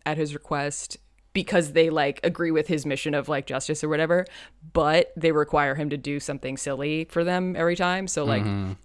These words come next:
Speaker 1: it started with, like, they were like, "Post a picture of you with your shoe on your head," and then
Speaker 2: "Send me a picture of your feet."
Speaker 1: <laughs> Yeah. "Ha ha, as a joke, as a funny prank.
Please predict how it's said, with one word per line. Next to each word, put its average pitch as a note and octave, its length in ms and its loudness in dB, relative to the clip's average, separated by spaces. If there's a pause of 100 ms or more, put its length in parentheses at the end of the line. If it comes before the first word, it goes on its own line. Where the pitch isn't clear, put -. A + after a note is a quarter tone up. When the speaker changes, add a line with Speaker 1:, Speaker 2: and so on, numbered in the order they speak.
Speaker 1:
it E3+ 140 -2
started D#3+ 380 2
with, D#3 200 -4
like, D3 240 -2
they D3 100 0
were C#3 80 -2
like, C3+ 240 -4
"Post F#3+ 240 0
a G3+ 40 -10
picture G#3 340 0
of F3+ 100 -4
you F#3 140 2
with F#3 120 -2
your F3 100 -4
shoe G3+ 260 2
on G3+ 100 4
your F#3+ 80 2
head," D#3+ 400 4
and C#3 280 -2
then C3+ 380 -6
Speaker 2:
"Send F#3+ 300 2
me F#3 120 4
a E3+ 60 2
picture G3 360 2
of F3+ 80 4
your E3 140 2
feet." F#3 420 -2 (100)
Speaker 1:
<laughs> - 80 -6
Yeah. A#3 400 6 (120)
"Ha B3+ 180 4
ha, B3 280 6
as G#3 140 2
a G#3+ 60 2
joke, A3 520 0 (460)
as G#3 220 0
a G3+ 60 -4 (100)
funny A3 260 0
prank. G3+ 480 2